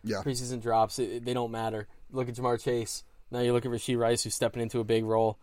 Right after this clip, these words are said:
Speaker 2: I don't wanna compare the two, but, I mean – those
Speaker 1: Yeah.
Speaker 2: are the first two that I could think of.
Speaker 1: And, and the thing with Rice, too, is he's seen his snap percentage go up every week the last three weeks. Um, he's played in a season-high fifty-nine percent of snaps this past week,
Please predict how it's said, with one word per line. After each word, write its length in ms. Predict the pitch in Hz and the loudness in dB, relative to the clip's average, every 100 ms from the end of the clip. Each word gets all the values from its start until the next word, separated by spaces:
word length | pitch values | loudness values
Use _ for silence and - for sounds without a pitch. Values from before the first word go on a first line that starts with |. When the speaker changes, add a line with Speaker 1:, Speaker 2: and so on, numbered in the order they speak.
| - | -12
Speaker 2:
I 40 | - | -6
don't 80 | 120 | -4
wanna 140 | 98 | -4
compare 340 | 107 101 123 | -8 -2 -2
the 80 | 104 | -2
two, 240 | - 101 104 | -4 -8 -4
but, 160 | 110 | -4
I 60 | - | -4
mean – 220 | 107 101 - - - - | -4 -6 -8 -18 -20 2
those 120 | 139 | 4
Speaker 1:
Yeah. 60 | 123 | 6
Speaker 2:
are 40 | |
the 60 | 113 | 4
first 240 | 135 - | 0 2
two 100 | 127 | 2
that 100 | 117 | 2
I 80 | 110 | 2
could 120 | 104 | 0
think 180 | 131 117 | -2 0
of. 160 | 107 143 | 0 2
Speaker 1:
And, 280 | 135 143 147 | 4 4 4
and 300 | 143 131 - - | 4 2 0 -8
the 80 | 151 | -2
thing 140 | 180 185 | 2 4
with 100 | 123 | 6
Rice, 260 | 139 143 | 6 4
too, 160 | - 143 | 4 4
is 120 | 120 | 4
he's 160 | 139 - | 4 4
seen 240 | - 185 | 4 2
his 120 | 139 | 2
snap 280 | - 120 117 | 2 0 -2
percentage 340 | 131 151 139 | -2 0 0
go 140 | 123 123 | 4 4
up 80 | - | 4
every 260 | 113 117 123 | 0 2 2
week 180 | 120 117 | 2 0
the 80 | |
last 220 | 113 110 - | 0 0 0
three 140 | 113 | 0
weeks. 440 | 110 135 147 - - - - - - | 0 2 2 0 -4 -18 -20 -16 -4
Um, 200 | 110 120 | 0 2
he's 140 | 117 | 0
played 360 | - 139 135 127 | 2 6 8 6
in 100 | 120 | 4
a 100 | 113 | 2
season-high 520 | - 135 131 127 127 | 2 2 2 0 0
fifty-nine 500 | - 135 131 131 120 | -2 -8 -4 0 0
percent 240 | - 131 113 | -2 -2 -2
of 80 | |
snaps 340 | - 117 110 - | 0 0 -2 -4
this 60 | |
past 340 | - 143 147 - | 4 6 6 2
week, 280 | 123 131 | 0 -2